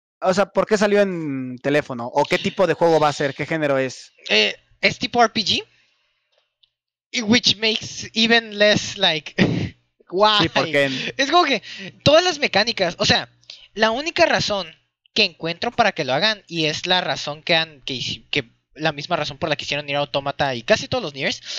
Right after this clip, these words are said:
Speaker 2: es igual que Nintendo, que es innovación.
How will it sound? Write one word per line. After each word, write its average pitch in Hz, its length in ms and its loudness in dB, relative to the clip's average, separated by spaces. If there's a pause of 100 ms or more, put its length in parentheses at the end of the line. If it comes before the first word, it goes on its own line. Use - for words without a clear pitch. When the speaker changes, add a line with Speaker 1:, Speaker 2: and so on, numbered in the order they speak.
(240)
Speaker 2:
es 185 520 2
igual 196 240 2
que 349 120 -2
Nintendo, 262 600 -4
que 175 120 0
es 170 160 -4
innovación. 160 460 0